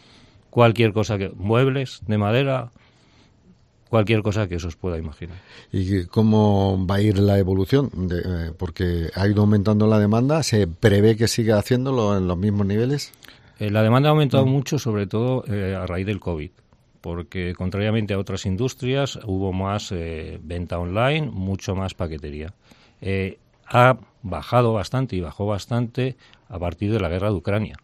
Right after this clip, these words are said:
Speaker 2: Ujú.
Speaker 1: porque había un tema energético y una, un, una contención de gasto en toda Europa.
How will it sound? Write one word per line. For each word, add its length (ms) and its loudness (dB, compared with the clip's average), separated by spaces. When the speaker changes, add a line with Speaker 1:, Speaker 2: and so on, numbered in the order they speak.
Speaker 2:
Ujú. 380 -6
Speaker 1:
porque 220 -4
había 180 -2
un 160 -2
tema 220 -2
energético 720 -2
y 80 0
una, 400 0
un, 500 -14
una 200 -6
contención 560 -2
de 100 0
gasto 380 -2
en 140 -2
toda 220 -2
Europa. 440 -10